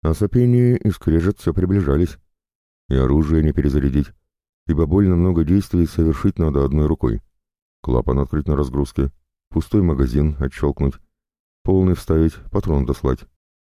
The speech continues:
Пока возиться буду, чудовище сто пудов меня настигнет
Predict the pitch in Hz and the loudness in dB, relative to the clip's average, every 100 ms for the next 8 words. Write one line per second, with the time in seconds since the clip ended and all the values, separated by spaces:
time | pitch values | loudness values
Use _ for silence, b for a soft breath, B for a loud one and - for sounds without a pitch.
0 | _ _ _ _ _ _ - 69 67 64 | _ _ _ _ _ _ -6 -2 0 0
1 | 65 104 - 73 69 62 - _ _ _ | 0 -2 -2 -2 -2 -2 -8 _ _ _
2 | - 92 104 95 - 98 90 - 113 107 | -8 0 2 2 2 0 0 -4 -2 0
3 | 98 98 90 82 78 73 - 110 73 62 | 0 0 2 0 2 -2 -2 -2 -2 -2